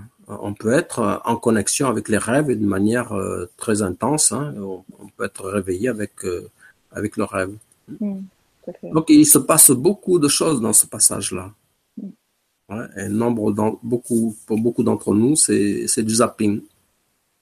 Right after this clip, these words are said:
Speaker 1: Et nous sommes des sociétés de zappeurs d'ailleurs.
Speaker 2: Ouais.
Speaker 1: À tous les niveaux. Ouais. Donc là,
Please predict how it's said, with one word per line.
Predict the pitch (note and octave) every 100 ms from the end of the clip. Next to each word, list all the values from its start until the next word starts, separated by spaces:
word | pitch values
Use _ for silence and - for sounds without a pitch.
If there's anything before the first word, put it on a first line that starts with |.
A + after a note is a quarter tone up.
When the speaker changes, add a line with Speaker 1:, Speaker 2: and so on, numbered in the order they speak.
| _ _ _ -
Speaker 1:
Et |
nous | G#2+
sommes | - A#2 A2+ G#2+
des | G#2
sociétés | - G#2+ A2+ G2 B2+
de | G#2
zappeurs | E2+ G2+ - B2 G2
d'ailleurs. | A2 - - - _ _ _ _ _ _ _ _ -
Speaker 2:
Ouais. | B3 - _ _ _ - G#3+ - G#3 A#3+ -
Speaker 1:
À | A3+
tous | -
les | A2+
niveaux. | B2 B2 G2+ G2 G#2+ -
Ouais. | G#2 B2+ D3+ _ _ _ - - -
Donc | C3 C3
là, | D#3 E3